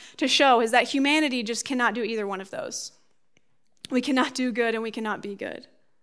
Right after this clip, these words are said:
What's strange, I think, about our place in history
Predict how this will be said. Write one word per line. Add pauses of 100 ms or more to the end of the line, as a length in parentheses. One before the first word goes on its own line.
(1040)
What's
strange,
I
think,
about
our
place
in
history